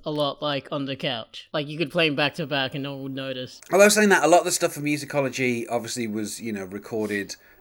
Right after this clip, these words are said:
Speaker 2: not long before this album. Like, even though the release dates are quite far apart in terms of,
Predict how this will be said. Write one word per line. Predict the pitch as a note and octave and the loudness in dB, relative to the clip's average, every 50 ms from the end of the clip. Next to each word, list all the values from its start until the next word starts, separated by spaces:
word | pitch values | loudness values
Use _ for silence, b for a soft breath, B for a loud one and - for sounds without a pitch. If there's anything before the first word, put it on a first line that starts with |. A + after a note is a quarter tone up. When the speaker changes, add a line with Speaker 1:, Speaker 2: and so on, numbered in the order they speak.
| b b _ - - | b b _ -10 -4
Speaker 2:
not | D3+ D#3+ G3+ G3+ - | 0 2 2 2 6
long | D3 E3+ G3 G#3+ F3+ | 8 8 8 8 6
before | C3 C3 C#3+ D#3+ C#3+ C3 | 2 2 4 4 4 4
this | B2+ B2 | 4 2
album. | C#3+ C#3 C3 G#2 F#2+ G2+ G#2 | 2 2 2 0 -2 -4 -4
Like, | G#2 A2+ A#2+ | -2 -2 0
even | C#3+ D#3+ E3 D#3+ | 0 0 0 0
though | D#3 D3 | 0 0
the | C#3 C3 | 0 0
release | B2+ B2+ B2+ C3+ C3+ C3+ | 2 2 2 2 0 2
dates | - A#2+ A2+ A2+ - - | 0 0 0 0 -2 -8
are | A2 | -10
quite | - - B2 A2+ G#2 - | -4 -2 -2 -2 -2 -2
far | - - A2 G#2+ G#2 | -2 0 0 0 0
apart | G2 - - B2 G#2+ F#2 F#2+ - | -2 -2 -2 0 0 0 -2 -6
in | - G2 G2 | -10 -12 -14
terms | G2 - A2+ G2+ G2 F#2+ E2+ F2+ | -10 -10 -8 -8 -8 -10 -8 -8
of, | F#2+ F2+ F2 - | -8 -8 -8 -10